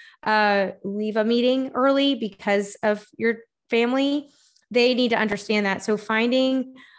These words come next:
a really good balance in your relationships for work and home, um,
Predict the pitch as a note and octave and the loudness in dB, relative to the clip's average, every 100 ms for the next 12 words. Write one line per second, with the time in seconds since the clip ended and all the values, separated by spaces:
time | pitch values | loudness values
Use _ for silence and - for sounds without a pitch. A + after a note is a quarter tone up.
0 | - G#3+ A3+ A#3 A3+ G#3 G#3+ G#3 G#3+ G#3 | -6 -2 4 4 2 0 0 2 2 0
1 | G3+ G#3 G3 F#3 F3+ F#3+ A#3 A#3 C4+ B3+ | -2 -2 -2 -2 -2 -2 -2 -2 -2 -4
2 | - G3+ F#3 E3 F3 A3+ - - _ _ | -4 -2 -2 0 0 0 -2 -20 _ _
3 | _ _ _ _ _ _ _ _ _ - | _ _ _ _ _ _ _ _ _ 0
4 | A3 A3 F#3 - A3+ G3 E3 E3 - - | 2 2 0 0 2 2 0 -4 -12 -20
5 | - G3 F#3 F3+ F3 F3 | -6 0 2 0 -2 -6